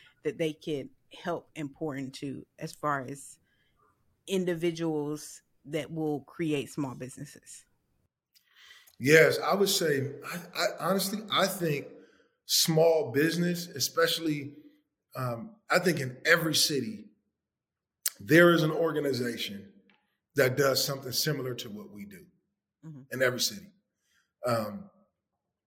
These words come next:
Speaker 2: it may not be as robust as, uh, some organizations are more robust than others, but I would just say, stop at your local, like, S B A office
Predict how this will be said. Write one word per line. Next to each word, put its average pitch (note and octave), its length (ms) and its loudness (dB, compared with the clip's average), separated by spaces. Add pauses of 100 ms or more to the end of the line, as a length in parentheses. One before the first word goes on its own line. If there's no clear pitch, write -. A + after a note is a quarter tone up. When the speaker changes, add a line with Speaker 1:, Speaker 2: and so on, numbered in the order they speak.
(240)
Speaker 2:
it D3 100 6
may F#3 200 8
not F3 200 6
be F3 120 6
as E3 160 2
robust D#3+ 640 2
as, D3+ 160 -4
uh, D3+ 280 -2
some F#3+ 560 0 (280)
organizations D#3+ 580 4
are C#3+ 60 4
more D#3 200 2
robust D3 380 -2
than C#3+ 140 -4
others, C3+ 360 0 (920)
but C#3+ 160 6
I F3+ 100 10
would F#3+ 140 8
just D#3 180 2
say, D3 300 0 (500)
stop E3+ 320 4
at D#3 160 2
your C#3+ 100 4
local, D3+ 400 0
like, B2+ 140 -2 (100)
S C#3+ 140 -2
B C3+ 200 -4
A D3+ 140 2
office F3+ 500 -4